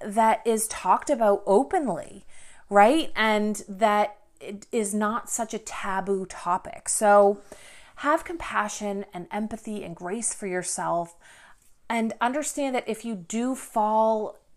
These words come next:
into the trap of anxiety and depression, you don't have to stay there. And it's,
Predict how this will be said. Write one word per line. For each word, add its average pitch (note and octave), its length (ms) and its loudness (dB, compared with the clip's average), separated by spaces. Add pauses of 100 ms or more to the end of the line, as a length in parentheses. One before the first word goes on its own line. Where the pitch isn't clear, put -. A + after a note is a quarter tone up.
into A3+ 340 -4
the G#3+ 80 -2
trap F3 400 -4
of F3+ 160 -2
anxiety E3+ 640 -2
and D#3+ 120 -10
depression, G#3+ 760 -2 (500)
you G#3+ 100 -6
don't B3 220 2
have C4 180 -6
to C4+ 80 -6
stay F3 340 -2
there. D#3 400 -10 (420)
And G3+ 360 2
it's, G#3+ 200 -6